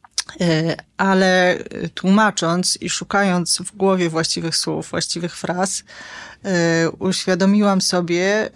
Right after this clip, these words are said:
że, e, sięgam do jakiegoś takiego rezerwuaru, e, jakim jest właśnie dla mnie może tak naprawdę przede wszystkim Biblia Tysiąclecia. W sensie takie frazy i to,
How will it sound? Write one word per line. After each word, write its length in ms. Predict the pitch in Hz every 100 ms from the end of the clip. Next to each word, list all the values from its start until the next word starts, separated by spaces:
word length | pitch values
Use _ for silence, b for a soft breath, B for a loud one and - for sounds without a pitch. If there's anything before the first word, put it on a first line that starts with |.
| - 170
że, 720 | 165 175 175 180 180 180 185 _ _ _ - - - -
e, 40 |
sięgam 640 | - - 190 196 175 165 170
do 100 | 180
jakiegoś 520 | 170 160 175 165 175
takiego 420 | - 165 170 175
rezerwuaru, 920 | 175 170 165 - 165 160 156 156 170 190 -
e, 60 | - 175 165 160 160 160 160 - 190 - -
jakim 540 | 180 170 170 - 170 170
jest 340 | 165 165 165
właśnie 400 | 165 160 - 170
dla 220 | 165 165
mnie 420 | 160 156 156 151 180 B B B B 254
może 320 | 403 339 311
tak 160 | 247
naprawdę 420 | 254 226 240 233 220
przede 240 | - 214
wszystkim 460 | - 226 - 220 202
Biblia 320 | 208 196 190
Tysiąclecia. 840 | 208 208 202 185 147 - - 160 190 180
W 60 | -
sensie 280 | 185 180
takie 500 | 180 185 185 185 170 - 185
frazy 640 | - - 196 190 190 185 - B B B B
i 100 | -
to, 320 | 214 233 220